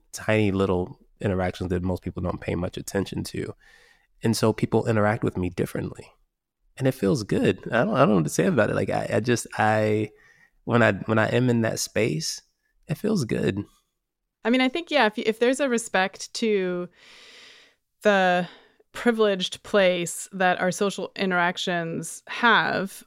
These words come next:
Speaker 2: on, you know, on our well-being, uh, if we start to understand that, then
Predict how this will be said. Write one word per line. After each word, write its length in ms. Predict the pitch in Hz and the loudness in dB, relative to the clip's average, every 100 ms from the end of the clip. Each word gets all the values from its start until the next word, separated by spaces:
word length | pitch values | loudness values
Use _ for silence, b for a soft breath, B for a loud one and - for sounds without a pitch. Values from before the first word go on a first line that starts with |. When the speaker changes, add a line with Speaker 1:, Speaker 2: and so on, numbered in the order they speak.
| _ | _
Speaker 2:
on, 680 | 196 185 180 175 170 170 180 _ _ _ _ _ | 0 2 2 0 -2 -4 -8 _ _ _ _ _
you 120 | 190 | -4
know, 240 | 165 151 - | -2 -2 0
on 200 | 180 175 | 0 0
our 340 | - 175 175 170 | 0 2 2 2
well-being, 720 | 170 170 165 165 160 170 180 - - - - | 2 2 0 -2 -4 -6 -8 -10 -20 -10 -2
uh, 280 | 170 156 147 | 0 0 -2
if 160 | 175 202 | -2 -4
we 80 | 202 | 0
start 240 | 220 208 | 0 2
to 120 | 214 | 0
understand 540 | 180 170 - 208 202 180 | 0 -2 -2 0 0 0
that, 240 | 165 170 | -2 0
then 340 | 175 165 165 | 0 0 -2